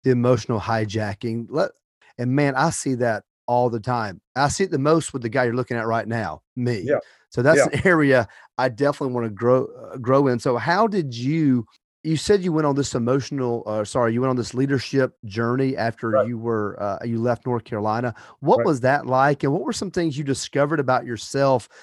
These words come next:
Speaker 1: as you started looking inward, uh, about, about your career and where you were in life and kind of, I guess, who you wanna become as a leader?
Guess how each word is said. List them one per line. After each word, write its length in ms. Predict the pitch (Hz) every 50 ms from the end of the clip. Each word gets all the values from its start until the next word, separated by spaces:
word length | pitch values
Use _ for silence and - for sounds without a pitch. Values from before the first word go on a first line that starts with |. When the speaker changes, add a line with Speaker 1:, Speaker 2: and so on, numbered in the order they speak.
| - - -
Speaker 1:
as 220 | 123 123 117 98 117
you 320 | 139 139 139 135 123 110 _ _ _ -
started 240 | - - 147 131 120
looking 360 | 123 139 135 - 131 123 - -
inward, 600 | 131 139 143 127 123 120 117 113 110 104 104 _ _ _ _ _ _ -
uh, 280 | 104 107 110 110 110 113 -
about, 340 | 120 117 127 127 117 110 - -
about 300 | - 113 117 120 120 -
your 80 | 120 113
career 500 | - - - 123 123 127 127 127 120 117
and 80 | 110
where 120 | 110 123 123
you 180 | 117 113 117
were 220 | 110 113 123 120 117
in 80 | 110
life 400 | 107 113 113 113 120 120 113 -
and 100 | 117 110
kind 200 | - 127 120 117
of, 140 | 113 107 104 _ _ _ _ -
I 60 | 113 117
guess, 220 | 120 131 110 -
who 100 | - 135
you 120 | 131 131 120
wanna 140 | 123 120 107
become 360 | 110 104 - - 123 117 110
as 100 | 98 90
a 60 | 101
leader? 480 | 92 104 110 110 110 92 78 64 -